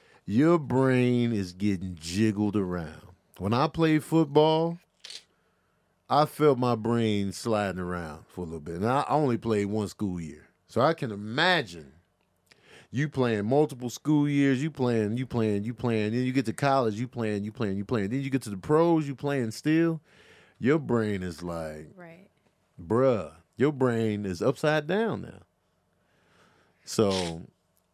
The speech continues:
Speaker 1: definitely has to have an effect. 'Cause think about what happens to you if you hit your head too hard or you get knocked out or you get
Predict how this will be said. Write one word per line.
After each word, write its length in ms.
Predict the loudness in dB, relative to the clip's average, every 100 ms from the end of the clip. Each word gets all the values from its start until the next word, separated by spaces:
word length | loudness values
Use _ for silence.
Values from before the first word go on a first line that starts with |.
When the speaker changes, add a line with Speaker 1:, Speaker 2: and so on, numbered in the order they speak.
| -2
Speaker 1:
definitely 580 | 4 4 4 0 2 2
has 220 | 0 -2
to 80 | -2
have 200 | -2 -4
an 60 |
effect. 320 | -8 -6 -6 -4
'Cause 120 | 0
think 160 | 0
about 300 | 4 4 6
what 140 | 6 6
happens 340 | 4 2 0
to 100 | 0 0
you 160 | 4
if 180 | 2 2
you 120 | -4
hit 260 | -2 -4 0
your 120 | 2
head 320 | 4 4 2
too 180 | -4 -2
hard 260 | 0 2 0
or 40 |
you 140 | -2
get 220 | 0 -2 0
knocked 380 | -2 -2 -2
out 280 | 0 0 0
or 20 | -4
you 160 | -6
get 300 | -2 -2 -2